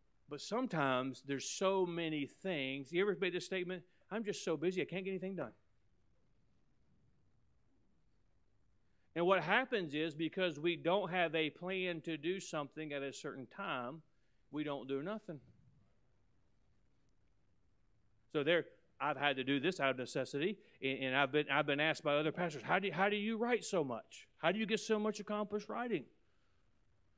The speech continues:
So I don't really write it. Missus Triplett just writes it and hands it to me and says, "Put your name on it." And I said, "Okay, there, there you go." That's why there's so many misspellings in it when it comes out. But anyway, no. <laughs> Oh, see how offended she got back there?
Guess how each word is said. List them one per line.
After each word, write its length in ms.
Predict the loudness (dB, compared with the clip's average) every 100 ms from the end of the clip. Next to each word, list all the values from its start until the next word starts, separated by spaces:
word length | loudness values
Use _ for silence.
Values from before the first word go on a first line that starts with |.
| _ _ _ _ _ _ -12
So 60 | 0
I 100 | 2
don't 140 | 2 0
really 180 | -2
write 260 | -2 -2 -2
it. 100 | -4
Missus 200 | -8 -10
Triplett 360 | -10 -10 -10 -10
just 140 | -8
writes 240 | -6 -6
it 80 | -8
and 80 | -8
hands 140 | -8
it 100 | -8 -8
to 80 |
me 80 | -8 -8
and 40 |
says, 120 | -10
"Put 180 | -8 -8
your 100 | -6
name 180 | -4 -4
on 140 | -4
it." 40 | -6
And 80 |
I 40 | -6
said, 120 | -6
"Okay, 360 | -6 -2 -2 0
there, 180 | -2
there 140 | 0 -2
you 120 | -2
go." 260 | -2 -4 -6 _ _ _ _ _ _ _ _ _ _ _ _ _ _ -12
That's 160 | -8
why 80 | -4
there's 140 | -6 -6
so 80 |
many 120 | -10 -10
misspellings 500 | -10 -10 -10 -10 -12
in 80 |
it 60 | -14
when 120 | -14 -14
it 200 | -14 -14
comes 140 | -12
out. 120 | -12
But 80 | -10
anyway, 200 | -10 -10 -14 -20 -20 -12
no. 160 | -8 -8 -10
<laughs> 40 | -20 -20 -20 -20 -20 -20 -18 -16 -16 _ _ -20 -6
Oh, 120 | -2
see 160 | 0 4
how 100 | 4
offended 400 | 4 4 4 2
she 140 | 0
got 240 | 4 6 6
back 180 | 2 4
there? 320 | 6 6